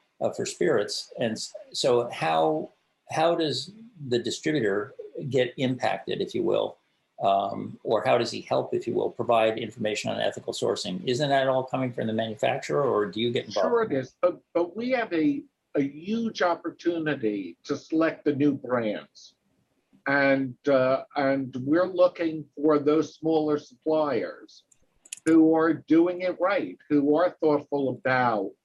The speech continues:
Speaker 2: how they differentiate themselves by using unique grains, how they're taking care of their local communities. And I, I think that's the biggest difference,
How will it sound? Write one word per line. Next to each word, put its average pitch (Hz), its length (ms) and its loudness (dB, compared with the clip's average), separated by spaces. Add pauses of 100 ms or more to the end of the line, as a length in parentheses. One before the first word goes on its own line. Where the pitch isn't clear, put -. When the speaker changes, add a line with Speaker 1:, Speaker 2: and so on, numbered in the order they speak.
(340)
Speaker 2:
how 160 160 2
they 156 160 4
differentiate 147 800 0
themselves 143 640 0
by 139 140 2
using 143 640 2
unique 123 400 -4
grains, 104 500 -2 (280)
how 156 160 2
they're 156 200 4
taking 143 420 -6
care 143 340 2
of 135 180 2
their 139 240 4
local 139 480 -2
communities. 123 920 -6 (340)
And 147 440 0 (140)
I, 143 320 0
I 156 100 2 (120)
think 208 200 -2
that's 190 440 -2
the 151 320 6 (180)
biggest 165 540 0
difference, 123 800 -2